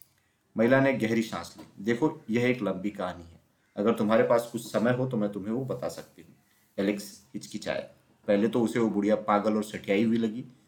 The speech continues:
लेकिन वो उत्सुक था और उसे कुछ खास काम भी नहीं था। "गीज बैंड हमेशा से गरीब बस्ती थी," महिला ने शुरू किया। "यहाँ खेतों के अलावा और कुछ भी नहीं था।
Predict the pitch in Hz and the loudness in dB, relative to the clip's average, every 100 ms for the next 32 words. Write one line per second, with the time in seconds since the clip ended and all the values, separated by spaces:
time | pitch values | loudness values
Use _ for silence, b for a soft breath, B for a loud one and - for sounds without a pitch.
0 | b - 120 131 123 123 - 120 - 123 | b -2 0 2 2 0 -6 -8 -6 -8
1 | - - - 98 101 104 113 110 - - | -8 -16 -6 -2 -2 -2 -6 -8 -12 -4
2 | 117 117 - 104 101 95 85 82 - - | -2 -2 0 2 2 -2 -8 -14 -18 -20
3 | _ _ _ _ _ _ - 90 117 143 | _ _ _ _ _ _ -20 -2 4 4
4 | 113 117 123 117 - 101 113 127 127 104 | 6 6 6 2 -2 0 4 2 2 -4
5 | 104 101 104 98 - 87 - - 101 95 | -2 0 0 -2 -6 -14 -16 -10 -6 -6
6 | 92 90 - - - - _ - 104 110 | -6 -10 -16 -18 -20 -20 _ -6 0 0
7 | - 104 120 117 117 117 117 131 - _ | 0 -2 0 2 2 2 0 -6 -10 _
8 | - 117 117 117 - 113 95 82 - - | 0 0 2 -2 -2 -4 -4 -8 -16 -20